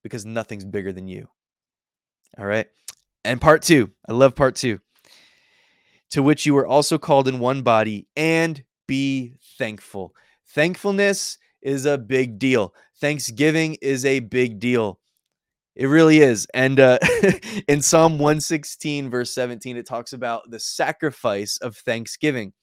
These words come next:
The fact that we can offer to God a sacrifice of thanksgiving, it means that we don't have to wanna do it. It, it's, and it, and it doesn't mean that it's not effective. You might be going through something and feeling horrible. Guess what?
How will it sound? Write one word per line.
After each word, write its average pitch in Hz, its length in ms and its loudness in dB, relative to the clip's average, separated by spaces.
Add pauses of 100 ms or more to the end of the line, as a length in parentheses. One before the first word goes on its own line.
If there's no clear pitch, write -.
(480)
The 131 80 -8
fact 170 300 2
that 156 180 2
we 147 160 -2
can 151 280 -6
offer 139 320 0
to 131 120 -6
God 123 240 2
a 104 100 -6
sacrifice 139 720 -2
of 113 100 -14
thanksgiving, 127 640 -6 (260)
it 127 120 -4
means 151 320 -2
that 147 140 0
we 139 100 -2
don't 139 300 -2
have 151 320 -4
to 151 80 -2
wanna 135 320 -2
do 156 240 2
it. 120 120 0 (800)
It, 156 240 0 (100)
it's, 165 280 -2
and 160 140 -2
it, 170 160 0
and 160 120 0
it 147 120 0
doesn't 165 320 2
mean 160 240 -4
that 156 100 -2
it's 151 140 -8
not 147 140 0
effective. 139 600 -8 (440)
You 147 140 -4
might 175 160 2
be 165 100 -4
going 147 260 0
through 175 140 -4
something 165 300 -4
and 131 120 -8
feeling 156 520 -6
horrible. 151 800 0 (460)
Guess - 200 -2
what? 147 300 4